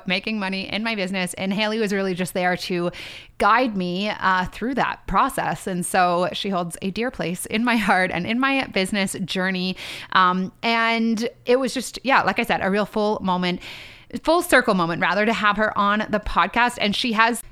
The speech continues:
since changed the direction of her business or, you know, how it is that she helps people specifically. But, uh, yeah, I just really loved this talk, this, uh, interview with Haley. She just provided so much <laughs> value here. And if you're someone who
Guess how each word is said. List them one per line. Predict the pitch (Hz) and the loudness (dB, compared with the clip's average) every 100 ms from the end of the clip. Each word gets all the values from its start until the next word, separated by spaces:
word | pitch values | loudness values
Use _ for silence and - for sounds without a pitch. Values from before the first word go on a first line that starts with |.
| - | -14
since | - 226 208 196 - - | -4 -2 -2 -4 -8 -4
changed | - 247 247 - | -2 -2 -2 -4
the | |
direction | 220 202 190 - 190 185 | -2 -2 -2 -4 -4 -2
of | 196 | -2
her | 185 | -2
business | 185 175 185 170 | -2 -2 -4 -4
or, | 175 165 | -2 -4
you | - 175 | -4 -4
know, | 160 | -4
how | 156 180 | -2 -4
it | 165 | -4
is | 165 | -6
that | 180 | -8
she | - 196 | -10 -10
helps | 165 - - | -8 -10 -10
people | - 185 180 | -10 -8 -10
specifically. | - 185 - 185 180 240 277 302 302 - - - - | -10 -12 -8 -8 -6 -8 -6 -4 -4 -8 -12 -14 0
But, | 202 185 - - | 2 2 0 -2
uh, | 196 | 0
yeah, | 185 190 - | 0 0 -2
I | 180 | -4
just | 190 - | -6 -8
really | - 190 196 202 196 - | -12 -6 -4 -4 -6 -2
loved | 190 180 170 - | 0 0 -2 -4
this | 180 - - - _ | -4 -4 -10 -14 _
talk, | - 269 254 247 247 - - | 0 4 4 2 -2 -10 -2
this, | 180 180 - - | -2 0 -4 -2
uh, | 175 165 - | 0 0 -2
interview | 240 254 233 220 | -2 0 0 -2
with | 208 | -4
Haley. | 180 185 185 | -2 -2 -2
She | - 170 | -6 -6
just | 214 - | -8 -6
provided | - 208 160 170 165 | -6 -2 0 -2 -6
so | - - - 175 175 185 214 - - - - | -10 -8 2 4 4 2 -2 -6 -20 -18 -6
much | 175 190 185 - - | 2 4 4 0 -2
<laughs> | 226 - | -2 2
value | - 269 208 190 220 233 247 | 2 4 4 4 4 2 0
here. | 254 269 254 269 - | 0 0 2 4 4
And | 208 208 | 2 0
if | 214 220 | -2 -2
you're | 240 | -2
someone | 240 277 277 | 0 0 0
who | 254 220 | 0 0